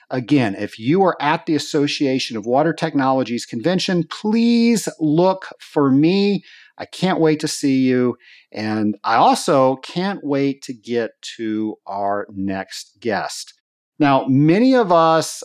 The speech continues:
have questions about what to do when we have a system that tests positive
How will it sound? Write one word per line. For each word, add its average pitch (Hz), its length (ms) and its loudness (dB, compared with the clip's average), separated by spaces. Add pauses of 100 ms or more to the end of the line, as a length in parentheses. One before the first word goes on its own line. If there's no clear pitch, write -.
(140)
have 139 540 -2
questions 170 1120 -2
about 135 580 0
what 139 480 -2
to 220 140 -10
do 139 840 0 (400)
when 139 340 4
we 139 360 2
have 143 560 -2
a 127 120 -2
system 135 840 0
that 131 200 0
tests - 380 -4
positive 170 800 0